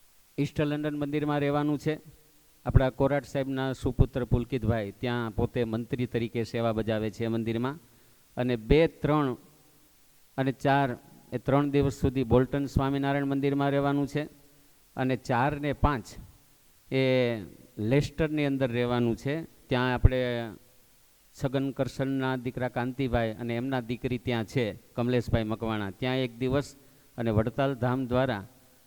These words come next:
જે મંદિર બંધાય છે હનુમાનજીનું, ત્યાં એક દિવસ રહેવાનું છે. અને ત્યાંથી પછી દુબઈ પ્રસ્થાન થવાનું છે.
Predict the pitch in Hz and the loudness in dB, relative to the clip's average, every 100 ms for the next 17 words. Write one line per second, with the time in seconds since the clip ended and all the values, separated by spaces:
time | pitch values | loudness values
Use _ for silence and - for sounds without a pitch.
0 | - 107 120 117 120 147 127 120 123 117 | -4 0 2 2 2 2 2 2 2 0
1 | - 107 110 117 113 101 104 90 - 135 | -2 -2 0 0 0 -2 -4 -6 -2 -2
2 | 131 123 120 120 - 117 113 110 104 - | -2 -2 -4 -4 -2 -2 0 0 -2 -4
3 | 143 123 110 120 113 113 101 98 135 156 | -6 -6 -6 -6 -4 -2 -2 -2 -4 -6
4 | - - 113 123 113 107 - 123 113 107 | -14 -2 4 4 4 2 0 -6 -4 -2
5 | 107 107 101 92 127 151 | -2 -2 -2 -4 -4 -6